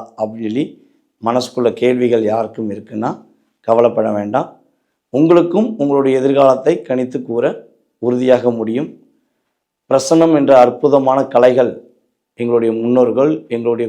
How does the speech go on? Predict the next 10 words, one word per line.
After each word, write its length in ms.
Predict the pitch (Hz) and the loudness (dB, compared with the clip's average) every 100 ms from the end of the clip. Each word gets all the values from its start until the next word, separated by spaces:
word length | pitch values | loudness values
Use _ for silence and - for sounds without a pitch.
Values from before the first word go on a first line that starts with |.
| 113 | -2
குருநாதர்கள் 600 | 123 127 113 110 110 160 131 | -2 0 0 -2 -2 -2 -2
எங்களுக்கு 280 | 117 110 113 110 | -4 -8 -10 -10
கற்றுக் 220 | 107 107 | -10 -10
கொடுத்துருக்காங்க. 500 | 101 104 104 107 123 165 - _ _ _ _ - | -10 -10 -8 -6 -6 -8 -12 _ _ _ _ 0
So, 80 | 147 135 | 4 6
அதன் 200 | 131 143 | 4 2
அடிப்படையில 480 | 135 160 160 151 156 143 | 2 2 4 6 6 4
உங்களுக்கு 400 | 123 117 - 185 - - _ _ _ _ _ _ | 2 -2 -2 -4 -4 -16 _ _ _ _ _ _
பலன்கள் 380 | 120 131 135 127 | 4 4 2 0
கூற 120 | 107 | 0